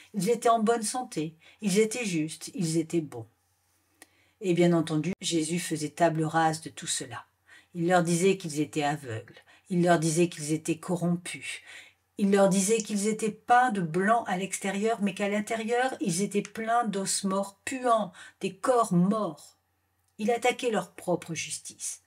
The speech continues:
Et il fallait le faire parce que c'est le péché dominant qui condamne. Et Jésus cherchait constamment à amener les pécheurs à se haïr eux-mêmes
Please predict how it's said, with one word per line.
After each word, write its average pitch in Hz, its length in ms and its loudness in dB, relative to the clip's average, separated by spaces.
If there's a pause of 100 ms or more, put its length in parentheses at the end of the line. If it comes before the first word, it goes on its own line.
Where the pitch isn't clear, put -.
(220)
Et 214 100 2
il 196 60 4
fallait 247 320 4
le 226 100 0
faire 294 300 2
parce 247 160 0
que 285 100 -6
c'est 262 180 0
le 294 120 -2
péché - 420 -4
dominant 208 720 0
qui 147 160 -14
condamne. 139 520 -6 (960)
Et 180 80 2
Jésus 175 320 2
cherchait 175 440 -2
constamment 160 760 -2
à 143 240 -6
amener 160 380 2
les 143 100 -6
pécheurs 147 500 -6
à 156 80 -4
se - 300 0
haïr 190 480 0
eux-mêmes 165 420 -2